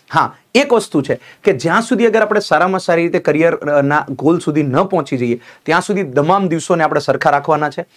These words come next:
તમામ દિવસો સરખી મહેનત કરવાની છે. એમ નથી સમજવાનું કે સર આજે, ઓકે, ઘણા લોકો એમ કહે છે કે સાહેબ આજ મારો બર્થડે છે, બરાબર, ઓકે, તો હું ઘેર જઈને આરામ કરું, આરામથી જલસા કરું, બહાર રખડી આવું, હરી આવું, ફરી આવું. નહીં દોસ્તો, એવું કરો,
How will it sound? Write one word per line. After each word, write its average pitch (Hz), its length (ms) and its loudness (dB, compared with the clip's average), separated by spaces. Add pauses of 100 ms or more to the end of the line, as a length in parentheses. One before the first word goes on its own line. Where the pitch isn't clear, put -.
(160)
તમામ 143 280 0
દિવસો 131 240 -2
સરખી 127 280 -2
મહેનત 151 280 -4
કરવાની 151 360 0
છે. 151 160 -4 (260)
એમ 151 120 2
નથી 156 160 0
સમજવાનું 151 480 0
કે 160 100 0
સર 143 180 2
આજે, 143 300 2 (240)
ઓકે, 139 180 0
ઘણા 139 200 2
લોકો 151 220 2
એમ 151 120 0
કહે 156 80 2
છે 160 100 2
કે 139 80 0
સાહેબ 147 200 2
આજ 143 100 0
મારો 143 200 0
બર્થડે 143 320 2
છે, 143 120 2
બરાબર, 139 360 2
ઓકે, 143 300 2 (240)
તો 131 80 2
હું 139 140 2
ઘેર 147 220 2
જઈને 147 200 2
આરામ 147 280 2
કરું, 143 140 2 (400)
આરામથી 143 340 2
જલસા 139 340 2
કરું, 143 220 2
બહાર 139 180 4
રખડી 143 320 2
આવું, 139 200 4
હરી 135 140 4
આવું, 143 180 4
ફરી 135 180 2
આવું. 120 140 2
નહીં 131 140 2
દોસ્તો, - 320 -10 (200)
એવું 262 140 2
કરો, 294 300 0